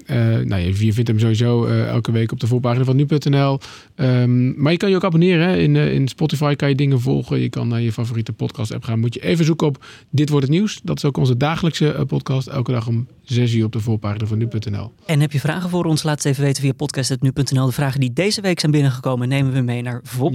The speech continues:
Speaker 1: Ja.
Speaker 2: week. Dus niet getreurd als je vraag nu niet beantwoord is over een ander onderwerp dan vuurwerk. Komt gewoon volgende week langs.
Speaker 1: Precies. En ook, eh, hetzelfde adres kan je mailen als je even iets wil, kwijt wil over deze uitzending.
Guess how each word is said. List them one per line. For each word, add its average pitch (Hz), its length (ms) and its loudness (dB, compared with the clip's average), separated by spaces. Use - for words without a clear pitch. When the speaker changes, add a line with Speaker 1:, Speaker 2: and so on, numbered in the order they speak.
Speaker 1:
Ja. 175 60 0
Speaker 2:
week. 151 220 0
Dus 131 260 -6
niet 143 240 0
getreurd 151 360 -2
als 135 120 -8
je - 60 -8
vraag 131 240 -4
nu 135 180 2
niet 131 240 -2
beantwoord 127 400 -6
is 120 120 -4
over 120 160 -6
een - 60 -10
ander 147 280 -4
onderwerp 123 300 -2
dan 123 140 -4
vuurwerk. 143 760 -2
Komt 135 180 -4
gewoon 127 140 -2
volgende 120 300 -4
week 110 120 -6
langs. - 300 -12
Speaker 1:
Precies. 110 320 2
En 117 140 4
ook, 127 280 0
eh, 139 140 2
hetzelfde 131 340 0
adres 127 280 2
kan 127 140 0
je 120 80 4
mailen 117 300 2
als 110 140 -2
je 110 320 0
even 104 260 -4
iets 113 120 -4
wil, 113 340 -2
kwijt 117 200 0
wil 110 80 -2
over 113 140 2
deze 139 160 2
uitzending. 147 580 2